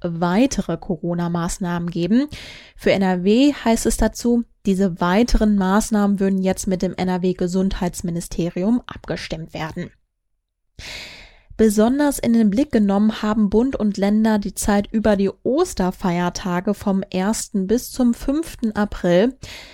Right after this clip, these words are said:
An Karfreitag, Ostersonntag und Ostermontag wären die Geschäfte ja regulär geschlossen.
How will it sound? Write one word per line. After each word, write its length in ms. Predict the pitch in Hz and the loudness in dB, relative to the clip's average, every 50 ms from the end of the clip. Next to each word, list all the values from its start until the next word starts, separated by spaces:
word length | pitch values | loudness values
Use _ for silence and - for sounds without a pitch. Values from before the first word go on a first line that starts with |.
| - - - | -20 -12 -6
An 120 | - 185 175 | -6 -4 -4
Karfreitag, 920 | - 196 170 165 - - - 170 170 185 202 - 254 240 240 226 - - | -2 -2 -2 -4 -4 -4 0 2 2 2 2 2 2 2 2 0 -2 -2
Ostersonntag 720 | - 185 208 - - 180 180 175 180 185 190 - 190 180 - | -2 0 0 0 2 0 2 2 0 0 0 0 -2 -2 -2
und 140 | - 170 - | -4 -4 -2
Ostermontag 840 | - 190 190 - 180 180 180 185 196 214 214 - - 175 175 - - | -2 -2 0 0 0 0 0 0 0 0 0 0 -2 -4 -4 -4 -6
wären 400 | 170 165 180 196 233 247 - 269 | -2 2 2 4 4 4 2 0
die 80 | 240 233 | 0 2
Geschäfte 440 | 240 220 - - 202 208 - - 202 | 2 2 2 4 2 2 2 2 2
ja 220 | 190 180 180 180 | 4 4 4 4
regulär 640 | 175 175 180 175 - 190 180 170 165 170 180 214 208 | 2 2 0 -2 0 0 0 0 2 2 2 2 2
geschlossen. 600 | 185 180 - - 165 170 175 - - 214 240 285 | 0 -2 -4 -4 -4 -4 -4 -2 -2 -2 -2 -2